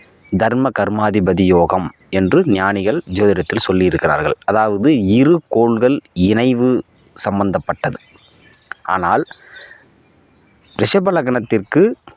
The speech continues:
ஒன்பதுக்குடையவரும் ஒருவரே, பத்துக்குடையவரும் ஒருவரே. அதாவது சனியானவர் ஒன்பது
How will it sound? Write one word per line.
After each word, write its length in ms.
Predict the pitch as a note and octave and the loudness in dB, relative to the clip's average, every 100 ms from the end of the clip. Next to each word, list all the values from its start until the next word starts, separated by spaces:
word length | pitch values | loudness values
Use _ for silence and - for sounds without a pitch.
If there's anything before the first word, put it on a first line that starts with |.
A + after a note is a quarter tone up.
| _ _ G2 | _ _ -2
ஒன்பதுக்குடையவரும் 880 | A2 B2+ D3+ D3 B2+ A#2+ A#2 A#2 D#3 F#3+ _ _ _ - | 0 2 0 0 0 2 2 2 0 -6 _ _ _ 0
ஒருவரே, 400 | G#2+ G#2+ G#2+ D#3 - _ _ _ _ _ _ _ _ _ _ _ | 2 2 2 0 -4 _ _ _ _ _ _ _ _ _ _ _
பத்துக்குடையவரும் 840 | - A#2+ D#3+ - A#2 G#2+ G2+ B2 F3 B2+ F#2+ | -6 -4 -4 -2 0 2 2 0 -4 -2 0
ஒருவரே. 300 | F#2+ F2 D#2+ _ _ _ _ _ G#2 | 2 0 -2 _ _ _ _ _ -2
அதாவது 320 | A2 G#2+ B2+ D#3 | 0 0 -4 -6
சனியானவர் 680 | - B2+ B2+ C#3+ B2 G#2 C3 - - _ - | -6 -2 0 0 0 0 -2 -4 -18 _ -4
ஒன்பது 360 | G#2 A#2+ C3 | 0 2 2